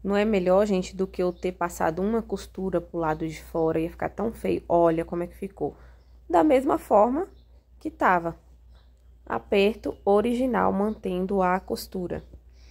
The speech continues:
Agora, gente, é só fechar o buraco que a gente abriu, né? É só fechar a costura que a gente abriu.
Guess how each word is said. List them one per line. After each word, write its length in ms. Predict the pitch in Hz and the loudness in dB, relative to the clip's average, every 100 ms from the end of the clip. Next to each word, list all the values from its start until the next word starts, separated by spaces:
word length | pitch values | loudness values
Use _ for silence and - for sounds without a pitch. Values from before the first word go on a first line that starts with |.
| - - - - - | -20 -20 -20 -18 -2
Agora, 420 | 185 185 226 269 | 0 4 4 4
gente, 300 | 240 196 - | 2 0 -2
é 140 | - 208 | -4 -2
só 200 | - - | 0 0
fechar 360 | - 320 277 | 0 -2 -2
o 20 | |
buraco 500 | 208 220 202 196 - | 0 2 2 0 -2
que 120 | - 208 | -8 -4
a 40 | |
gente 240 | 185 180 | -4 -2
abriu, 380 | 202 185 190 269 | -6 -4 -6 -4
né? 100 | 262 | -4
É 40 | 220 | -4
só 160 | - | -6
fechar 240 | - 190 196 | -6 -4 -6
a 40 | |
costura 380 | - - 175 175 | -6 -6 -4 -2
que 80 | 175 | -4
a 40 | |
gente 220 | 175 170 | -4 -4
abriu. 480 | 196 196 180 190 | -6 -4 -4 -4